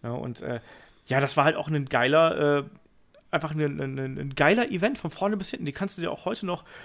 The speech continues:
gut angucken. Kannst auf der einen Seite halt eben in, äh, Nostalgie schwelgen, aber hast auch wirklich dann noch gute Kämpfe dazwischen, ne? Also,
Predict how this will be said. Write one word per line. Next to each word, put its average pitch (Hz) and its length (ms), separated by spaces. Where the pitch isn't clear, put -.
gut 180 220
angucken. 233 640
Kannst 185 180
auf 165 80
der - 80
einen 170 160
Seite 180 240
halt 165 160
eben 170 260
in, 156 220
äh, 147 260
Nostalgie 165 520
schwelgen, 214 480
aber 156 180
hast 208 180
auch - 260
wirklich 185 220
dann 190 120
noch 190 140
gute 202 200
Kämpfe - 280
dazwischen, - 460
ne? 180 220
Also, 147 320